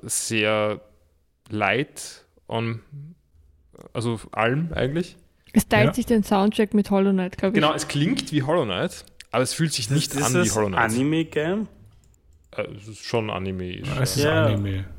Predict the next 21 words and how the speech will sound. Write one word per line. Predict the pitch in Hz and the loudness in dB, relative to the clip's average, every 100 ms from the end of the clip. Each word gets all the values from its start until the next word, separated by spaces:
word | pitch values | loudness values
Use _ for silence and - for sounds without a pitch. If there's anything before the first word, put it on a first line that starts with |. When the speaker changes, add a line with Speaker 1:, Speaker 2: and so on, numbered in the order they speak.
| - - - | -14 -14 -2
Speaker 4:
Es | 151 - | 0 2
heißt | 175 - | 0 0
Minoria, | 156 139 131 127 131 110 104 104 | 0 2 2 2 0 0 -2 -2
oder? | 110 151 | -4 -4
Speaker 1:
Es | 139 113 | -4 -2
ist, | 123 | 0
es | - - | 0 0
ist, | - - - | 0 -2 -4
ja | 123 123 127 | -2 2 2
genau, | 135 110 113 | 2 0 0
es | 113 | -2
ist | 131 | 0
sehr | 139 | 2
Speaker 3:
Und | 135 139 | 0 0
Speaker 1:
busenlastig. | 131 120 95 85 - - 240 214 | 2 4 4 0 -4 0 2 2
Speaker 2:
<laughs> | 233 196 - | 0 -4 -2
Speaker 1:
Aber | 139 147 156 156 | 0 2 2 2
weniger | 147 185 180 151 | 2 4 4 4
als | 139 - | 2 0
Momodora | 160 143 147 131 120 110 | 2 4 4 4 2 2
bisher. | 98 101 90 | 2 0 -2